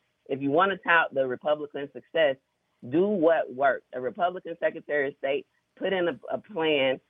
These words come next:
that turned out more ballots in an election, and there was absolutely no fraud, so it was secure, right? And, and, and it was convenient and accessible to everyone. You know,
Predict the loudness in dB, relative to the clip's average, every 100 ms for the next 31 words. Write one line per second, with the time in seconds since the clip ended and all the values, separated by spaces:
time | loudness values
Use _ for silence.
0 | _ 0 0 0 0 2 2 0 0 2
1 | 2 2 2 2 0 -4 -10 _ _ -6
2 | -6 -4 0 0 -2 -12 -18 _ _ -12
3 | -4 -2 0 -2 0 0 0 -4 -4 -4
4 | -2 -2 0 0 0 2 4 2 2 0
5 | 0 0 -2 -2 -4 -6 -4 0 2 2
6 | -2 _ _ _ _ _ 4 6 4 0
7 | _ _ -2 2 2 0 -2 -2 -2 -2
8 | -2 -4 _ -4 -2 -2 -4 -10 -4 -2
9 | 2 0 0 -2 -2 -2 0 0 0 -4
10 | 0 0 -2 -2 0 2 0 -2 -4 -2
11 | -2 -4 -10 _ _ _ _ 0 4 6